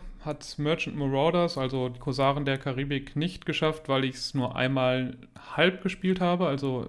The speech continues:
es ist ja halt auch ein recht langes Spiel und wir mussten's dann halt abbrechen, weil alle am nächsten Tag arbeiten mussten. Und wir haben zu spät damit angefangen. Dann, deswegen war's bei mir gar nicht drauf. Dann Port Royal. Ich mag eben auch dieses Kartenspiel,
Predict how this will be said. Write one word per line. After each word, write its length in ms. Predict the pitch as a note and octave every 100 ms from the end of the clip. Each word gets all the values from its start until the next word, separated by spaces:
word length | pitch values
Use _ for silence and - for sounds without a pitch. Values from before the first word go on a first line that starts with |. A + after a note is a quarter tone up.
| -
es 180 | - - -
ist 140 | -
ja 60 | C#3+
halt 120 | A#2+
auch 140 | C#3 D#3
ein 60 |
recht 260 | C#3 C#3+ C3
langes 260 | C#3+ E3+
Spiel 320 | D#3+ - E3 D#3
und 480 | C#3+ C#3+ C#3 - -
wir 80 | C3
mussten's 320 | C#3+ - C3
dann 160 | C#3 C3
halt 100 | -
abbrechen, 720 | A#2 D#3 D3 C#3+ C#3 C#3 - - - - - -
weil 340 | A#2 A#2+ A#2 A#2+ - - -
alle 220 | A#2+ B2
am 120 | A2+
nächsten 280 | A#2+ B2 C3+
Tag 180 | C3+ A#2+
arbeiten 380 | - D3 D#3+ D3+
mussten. 400 | D3 - E3+ D#3 - - - - - -
Und 80 | C3
wir 60 |
haben 100 | B2+
zu 100 | A#2+
spät 220 | - C3
damit 180 | C3 A2
angefangen. 500 | - D3 D3+ D3 D3 D3 - - - - - - - - - - - - - - - - - - -
Dann, 420 | C#3 D3+ D#3 D3+
deswegen 400 | D3 D3 C#3+ C#3
war's 180 | C3 B2
bei 80 | C3+
mir 180 | C3
gar 180 | B2+ C3+
nicht 240 | E3+ F3+ -
drauf. 300 | E3 D#3+ -
Dann 360 | C3 C#3 - -
Port 240 | - D3 C#3
Royal. 460 | B2 C#3 E3+ G3 - - - - - - - - - - - - -
Ich 120 | C3
mag 180 | C3+ C#3
eben 140 | B2+
auch 160 | D#3+ F3+
dieses 280 | F3+ D#3
Kartenspiel, 680 | - D#3+ D#3+ - D#3+ D3 D3+